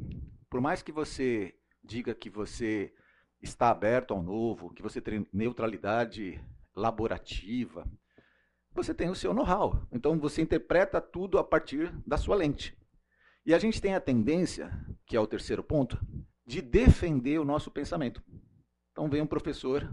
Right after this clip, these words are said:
uma pessoa aqui, falando uma determinada coisa pra você, ainda que você não balance a cabeça, você pensa, "Cara, não faz sentido, o que esse cara tá propondo não faz muito sentido." Por quê? Porque você tem o seu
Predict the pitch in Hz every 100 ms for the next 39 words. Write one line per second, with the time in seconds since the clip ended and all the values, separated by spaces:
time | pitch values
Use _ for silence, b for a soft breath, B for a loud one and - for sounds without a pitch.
0 | - 110 117 139 - 131 123 120 135 -
1 | _ b b b - - 185 170 175 160
2 | 147 143 135 127 120 123 131 131 - 131
3 | 165 B B B 165 214 - 160 156 131
4 | 147 151 101 120 113 147 135 107 113 160
5 | 147 160 - 120 107 - 95 85 - -
6 | - 107 92 90 - - 127 123 110 -
7 | 104 127 113 - - - - - 104 95
8 | 98 - - - - - _ - 196 95
9 | - 226 123 165 156 165 - 135